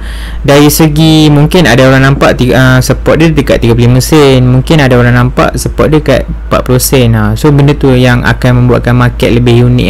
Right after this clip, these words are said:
lah. So ada banyak, banyak, and then banyak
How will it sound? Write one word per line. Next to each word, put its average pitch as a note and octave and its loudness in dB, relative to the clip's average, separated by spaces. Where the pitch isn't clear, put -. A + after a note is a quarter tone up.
lah. A#2 -6
So - -2
ada B2 2
banyak, B2+ 0
banyak, A#2+ 0
and A#2+ 0
then C#3+ 2
banyak B2+ 2